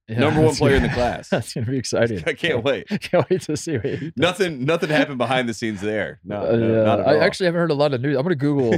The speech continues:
Speaker 1: what he's up to
Speaker 2: <laughs>
Speaker 1: and see, uh, what the newest developments
Speaker 2: Yeah,
Speaker 1: are.
Speaker 2: I stopped paying attention
Speaker 1: <laughs>
Speaker 2: in April.
Speaker 1: Uh, we're gonna have a lot of fun today. This is gonna be a fun show. I'm gonna call my shot. I'm, uh, I'm, I'm Babe Ruth pointing to the, uh, the
Speaker 2: Yeah.
Speaker 1: outfield on this one. This is gonna be a fun show,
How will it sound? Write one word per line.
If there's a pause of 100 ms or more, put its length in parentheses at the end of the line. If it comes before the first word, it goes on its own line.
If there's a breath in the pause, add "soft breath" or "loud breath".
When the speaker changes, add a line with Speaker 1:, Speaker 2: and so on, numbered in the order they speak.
(120)
Speaker 1:
what
he's
up
to
Speaker 2:
<laughs>
Speaker 1:
and
see,
uh, (100)
what
the
newest
developments
Speaker 2:
Yeah,
Speaker 1:
are.
Speaker 2:
I
stopped (100)
paying
attention
Speaker 1:
<laughs>
Speaker 2:
in
April. (600 loud breath)
Speaker 1:
Uh, (340)
we're
gonna
have
a
lot
of
fun
today.
This
is
gonna
be
a
fun
show.
I'm
gonna
call
my
shot.
I'm,
uh,
I'm,
I'm
Babe
Ruth
pointing
to
the,
uh,
the
Speaker 2:
Yeah.
Speaker 1:
outfield
on
this
one.
This
is
gonna
be
a
fun
show,